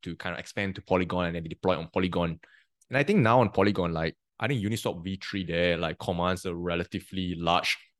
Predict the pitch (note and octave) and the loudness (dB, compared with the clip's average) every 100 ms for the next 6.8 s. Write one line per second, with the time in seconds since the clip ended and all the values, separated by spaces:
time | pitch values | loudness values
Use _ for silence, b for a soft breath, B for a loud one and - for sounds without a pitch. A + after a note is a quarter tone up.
0 | _ - F2+ F2+ G2+ - F#2+ E2+ E2+ F2 | _ -4 -2 0 -2 0 2 0 -2 -4
1 | G2 F#2 - G#2 - G2 - E2+ G2 - | -4 -6 -4 -4 -2 -4 -4 -4 -2 -2
2 | E2+ D#2+ F2 E2+ E2+ E2+ - E2+ - E2 | -2 -2 -6 -6 -6 -8 -8 -8 -8 -4
3 | C#2 A#2 A2 F2+ F2+ F#2+ F2+ - D#2 B2 | 2 2 2 -2 -4 -4 -6 -8 -6 -2
4 | B2+ G#2 F2 F2 E2+ E2+ - b b b | 0 -2 -4 -4 -2 -4 -6 b b b
5 | - G2+ - G2 F#2 - - F2 E2+ F2 | -2 -2 -2 -4 -4 -6 -4 -4 -2 -2
6 | E2+ D#2+ D#2 D2+ - _ - - | -2 -4 -2 -2 -6 _ -18 -16